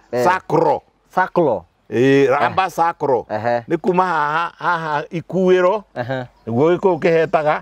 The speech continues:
Speaker 1: Mm.
Speaker 2: Gũikũrũka ũguo nginya kamũthia ka, ka, ka, ka, ka, ka, ka, ka harĩa ihĩndĩ rĩa mũico rĩkinyĩte nĩho hetagwo sacrum.
Speaker 1: Mm.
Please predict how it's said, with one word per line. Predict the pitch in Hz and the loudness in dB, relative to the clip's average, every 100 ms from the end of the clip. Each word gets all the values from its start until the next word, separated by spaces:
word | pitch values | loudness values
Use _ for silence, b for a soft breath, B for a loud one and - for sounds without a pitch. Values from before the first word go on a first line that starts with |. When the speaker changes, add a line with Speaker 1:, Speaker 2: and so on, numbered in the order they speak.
| - | -6
Speaker 1:
Mm. | 120 117 101 92 | -6 -4 -6 -4
Speaker 2:
Gũikũrũka | 165 170 196 - 220 233 | -2 2 0 2 2 2
ũguo | 220 190 | 2 0
nginya | 175 190 | 0 -2
kamũthia | 185 196 202 180 202 185 | -2 -2 -2 0 -2 0
ka, | 180 185 190 165 | -2 -2 -6 -2
ka, | 180 165 156 | -2 -2 -6
ka, | 160 110 | -8 -6
ka, | 147 160 147 | -6 -4 -2
ka, | 165 135 156 151 143 139 | -4 -2 -4 -4 -6 -6
ka, | 131 - - | -8 -8 -4
ka, | 135 - - | -4 -4 -4
ka | 139 | -2
harĩa | 151 160 170 156 b b b b | 0 2 2 0 b b b b
ihĩndĩ | 170 185 175 170 | 2 2 4 4
rĩa | 165 | 4
mũico | 160 143 160 | 0 0 0
rĩkinyĩte | 170 - 165 147 147 | 0 -2 -2 0 0
nĩho | 139 160 | 0 0
hetagwo | 160 143 135 | 2 0 -2
sacrum. | 123 185 180 - 151 160 139 117 80 | -2 -2 -2 -2 0 2 0 -6 -8
Speaker 1:
Mm. | 139 139 131 120 | -4 -2 -2 -4